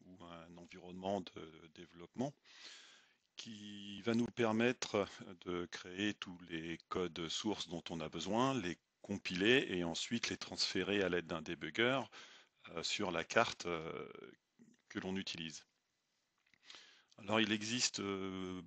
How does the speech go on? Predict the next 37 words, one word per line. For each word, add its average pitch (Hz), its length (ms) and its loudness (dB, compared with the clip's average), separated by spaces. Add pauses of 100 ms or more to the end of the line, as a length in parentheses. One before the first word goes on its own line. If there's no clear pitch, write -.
beaucoup 95 540 -4
de 101 140 0
choses, 120 400 4
des 98 140 0
choses, 98 500 0
euh, 92 540 2
du 95 180 -2
domaine 98 520 2
libre 95 440 4
et 87 500 0
des 82 140 -6
choses 95 340 -2
plus 85 260 -10
commerciales. 117 680 4 (540)
Donc 95 180 -2
on 92 60 -4
va 85 100 -2
plutôt 117 320 0
regarder 104 600 4
des 95 120 -2
choses - 380 0
du 87 220 -10
domaine 95 320 2
libre 113 340 -2
qui - 100 -10
se - 140 2
basent 101 280 6
surtout 117 500 -2
sur 95 260 0
le 92 240 2
compileur, 98 720 2
euh, 87 340 0
gnu, 120 180 4 (420)
euh, 90 200 -4
dédié 95 400 4
à 92 200 8
arm, 98 440 4